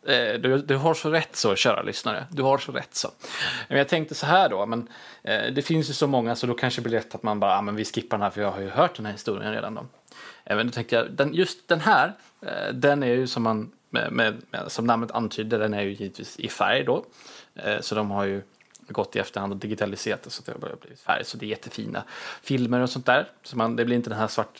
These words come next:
tråkiga svartvita. Och sen så bara liksom produktionskvaliteten i sig och hur narration och alltihopa är bara riktigt bra. Så ska man kolla på en av dessa miljoner,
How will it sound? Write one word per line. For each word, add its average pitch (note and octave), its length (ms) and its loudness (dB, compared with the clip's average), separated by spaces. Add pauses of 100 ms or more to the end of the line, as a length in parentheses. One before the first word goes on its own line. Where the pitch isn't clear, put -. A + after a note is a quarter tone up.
(120)
tråkiga A2+ 340 -2
svartvita. A2+ 560 -6 (400)
Och C3 140 4
sen C3 220 4
så B2+ 160 0
bara A2+ 400 6
liksom A2 240 -4
produktionskvaliteten G#2 840 -2
i G2 40 -8
sig G2 420 0
och G#2 280 -4
hur G#2 220 -4 (320)
narration G#2 600 0
och G#2 80 0
alltihopa - 580 -4
är - 80 -8
bara - 140 -8 (300)
riktigt B2 280 -2
bra. A#2 160 2
Så B2+ 120 -4
ska D3 120 2
man D#3 160 4
kolla F3 220 6
på F#3+ 220 0
en F#3+ 360 4
av B2+ 220 0
dessa A2+ 600 4
miljoner, A#2 1000 0